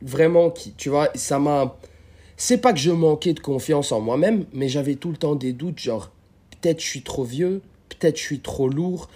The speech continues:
Je sais que c'est débile, mais tu vois, moi, je suis dans les soixante, soixante-quinze plus,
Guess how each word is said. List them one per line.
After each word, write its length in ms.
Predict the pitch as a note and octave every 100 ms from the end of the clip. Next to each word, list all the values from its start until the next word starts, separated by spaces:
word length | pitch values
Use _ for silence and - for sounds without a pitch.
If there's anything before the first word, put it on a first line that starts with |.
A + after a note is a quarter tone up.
| -
Je 140 | -
sais 180 | D3 E3+
que 60 | -
c'est 160 | C3
débile, 420 | A2+ B2+ C#3 G#3+
mais 320 | D#3 A2+ A2 F#2+ - - _
tu 100 | -
vois, 80 | D#3
moi, 140 | D3+ E3
je 80 |
suis 160 | - C#3+
dans 140 | B2
les 100 | A#2+
soixante, 360 | A#2 C3 A#2 B2 -
soixante-quinze 640 | - C3 C3 A#2 C#3 B2+
plus, 460 | - F#3 G#3 -